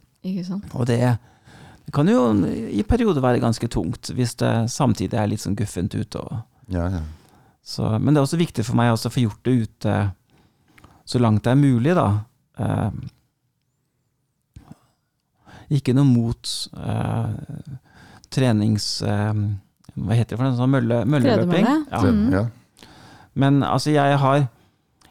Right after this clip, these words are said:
Speaker 2: jeg liker at treningsøkten starter det sekunden jeg går ut hjemmefra,
Speaker 3: Ja.
Speaker 2: og at jeg avslutter der.
Speaker 1: Ja.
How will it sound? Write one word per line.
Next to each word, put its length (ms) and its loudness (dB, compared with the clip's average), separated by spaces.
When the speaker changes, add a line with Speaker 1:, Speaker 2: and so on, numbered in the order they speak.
Speaker 2:
jeg 140 2
liker 400 2
at 80 0
treningsøkten 800 0
starter 840 0
det 100 0
sekunden 540 0
jeg 400 0
går 340 2
ut 300 -8
hjemmefra, 480 2
Speaker 3:
Ja. 80 -6
Speaker 2:
og 120 0
at 100 -2
jeg 180 0
avslutter 640 -4
der. 200 -2
Speaker 1:
Ja. 140 -6